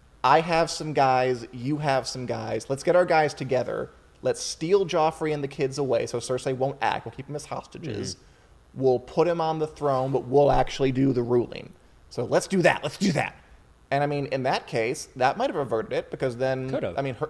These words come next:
Speaker 1: his, so Renly's plan is, if we get the kids away, Cersei won't act 'cause she'll be
Speaker 2: Mm-hmm.
Speaker 1: afraid of them being killed, which is probably true, 'cause if
Speaker 2: Yeah.
Speaker 1: there's one thing about Cersei that's redeeming is that she,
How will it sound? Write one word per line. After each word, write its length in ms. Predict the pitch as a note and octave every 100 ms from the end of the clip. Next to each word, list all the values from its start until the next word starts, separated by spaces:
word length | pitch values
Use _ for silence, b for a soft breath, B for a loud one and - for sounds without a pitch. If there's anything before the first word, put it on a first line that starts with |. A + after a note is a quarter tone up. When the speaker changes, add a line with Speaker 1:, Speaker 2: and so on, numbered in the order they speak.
| C3+
Speaker 1:
his, 140 | -
so 100 | C3+
Renly's 320 | C3 D3 B2+
plan 260 | - B2 A#2+
is, 280 | B2 A#2 - - -
if 140 | -
we 80 | C#3
get 200 | E3 -
the 60 |
kids 400 | - - C4 G3+
away, 460 | A#2+ A2 - - C#3+ - b b b
Cersei 360 | - C#3+ C#3 C3
won't 180 | A#2+ A2
act 260 | D3+ - -
'cause 80 | -
she'll 80 |
be 80 | A2+
Speaker 2:
Mm-hmm. 100 | G#2+
Speaker 1:
afraid 280 | F2 A#2 A2
of 220 | - B2+ - - -
them 220 | A#2 A2
being 160 | A#2
killed, 300 | - F3 -
which 180 | F3+ F#3+
is 60 | G3+
probably 280 | G#4+ A#4 D#3
true, 280 | - - - -
'cause 180 | - B2+
if 60 | C3
Speaker 2:
Yeah. 200 | G#2 G#2 - -
Speaker 1:
there's 160 | - C3+
one 200 | D#3 F3+
thing 260 | D#3+ D3 C3
about 180 | B2+
Cersei 220 | B2 C3 B2
that's 180 | A#2
redeeming 360 | A#2+ A#2+ C#3+ A#2
is 120 | A2+
that 140 | A#2+ -
she, 220 | B2+